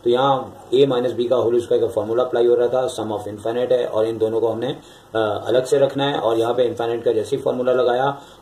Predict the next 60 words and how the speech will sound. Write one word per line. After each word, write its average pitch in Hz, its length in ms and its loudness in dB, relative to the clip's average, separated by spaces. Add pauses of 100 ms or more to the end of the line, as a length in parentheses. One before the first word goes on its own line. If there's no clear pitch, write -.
और 113 140 2
एट 123 260 0
common 113 340 -2
है 135 100 -2
और 120 140 0
common 110 280 -2
लेने 117 260 -2
के 117 80 2
बाद 117 200 0
एट 110 220 -2
ए 117 140 4
स्क्वायर 123 240 2
वन 107 220 0
minus 107 420 -6 (380)
ए 127 340 2
का 127 140 4
क्यूब 131 260 -4 (120)
आखिर 107 240 -2
क्यों 131 300 -2
आया, 131 160 4
क्योंकि 127 220 -2
ये 120 160 2
दोनों, 117 340 0
अ, 113 840 0 (320)
टर्म 131 160 2
से 120 440 2 (260)
अलग 120 200 2
अलग 113 260 0
upon 107 340 -2
में 117 120 -2
आ 104 100 -2
जाते 120 240 0
हैं 131 220 -4 (300)
और 107 180 4
यहाँ 113 200 0
चूँकि 127 180 0
upon 113 280 0
में 113 80 -2
वन 110 220 -2
है 123 80 0
तो 117 180 4
आपका 104 440 -2
square 107 280 -2
में 127 100 -2
आ 117 100 0
गया 120 160 2
और 113 180 2
इसी 117 200 -6
तरह 113 220 0
से 113 140 -2
ये 110 220 0
square 113 320 0
और 107 100 0
one 110 220 -2
power 113 340 0
है 117 120 0
और 113 240 0
cube 127 140 -2
हो 131 120 2
गया। 143 280 2